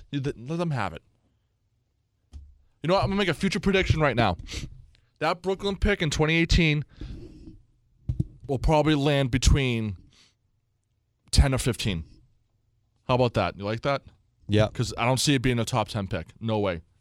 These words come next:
Speaker 1: I don't think Brooklyn's gonna suck that bad
Speaker 2: No.
Speaker 1: this upcoming season. It's just not gonna happen. I just don't see it.
Speaker 2: No,
Speaker 1: Wish I
Speaker 2: I agree.
Speaker 1: wish I had the roster in front of my face, but I don't, 'cause that's just bad researching on my part.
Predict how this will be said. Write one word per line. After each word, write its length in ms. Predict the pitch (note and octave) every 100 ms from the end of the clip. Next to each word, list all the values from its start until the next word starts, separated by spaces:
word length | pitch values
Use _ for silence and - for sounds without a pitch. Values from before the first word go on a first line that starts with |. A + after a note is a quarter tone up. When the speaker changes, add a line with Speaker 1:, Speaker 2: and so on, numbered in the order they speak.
| _ -
Speaker 1:
I 80 |
don't 140 | C3 C#3
think 160 | D#3+ B2+
Brooklyn's 260 | B2+ C3
gonna 120 | B2
suck 280 | G#2+ B2 G#2+
that 180 | G2+ F#2
bad 220 | D#2 D2 _ _ _ -
Speaker 2:
No. 320 | A#2+ G2 F#2
Speaker 1:
this 140 | G#2
upcoming 340 | A2 - G#2 F#2
season. 420 | - F#2 D#2+ D#2+
It's 120 | -
just 240 | - A2+ -
not 260 | B2 G2+
gonna 140 | A2+ G#2+
happen. 320 | B2+ C3+ E2+ -
I 80 | F#2+
just 160 | F2+
don't 160 | A2 G#2+
see 180 | - C#3
it. 120 | - _ _ _ _ _ _ _ _ _ -
Speaker 2:
No, 120 | A#2
Speaker 1:
Wish 80 | G#2
I 140 | G2 G2+
Speaker 2:
I 20 |
agree. 500 | G2+ G2+ G2 F#2 F#2+ - _ -
Speaker 1:
wish 160 | G2
I 40 | A2
had 100 | G#2
the 80 |
roster 320 | G#2 E3 F#3+ C3
in 60 |
front 160 | A2+ A#2
of 60 |
my 80 | G#2+
face, 200 | F#2+ G#2+
but 120 | -
I 60 | G2+
don't, 320 | F#2 E2 -
'cause 180 | - E2+
that's 160 | F2 E2+
just 140 | E2+ _ _ _ _
bad 320 | G2+ F#2 E2+ E2+ _ _ _ _ _ _ -
researching 560 | A2 - F#2+ E2+ F#2 F2+
on 80 |
my 160 | F#2+ F#2
part. 240 | D2+ B1